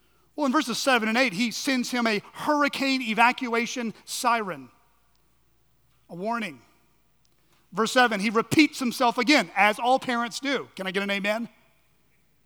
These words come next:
"Listen to me, son. If I've told you once, I've told you a thousand times. Pay close attention. Don't tune me out." Verse eight, "Keep your way far from her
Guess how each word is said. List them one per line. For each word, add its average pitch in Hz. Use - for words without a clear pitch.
"Listen 349
to 349
me, 359
son. 370
If -
I've 285
told 349
you 294
once, 349
I've 277
told 320
you 302
a 254
thousand 311
times. 330
Pay 349
close 330
attention. 302
Don't 359
tune 339
me 320
out." 311
Verse 262
eight, 285
"Keep 392
your 269
way 240
far 320
from 226
her 175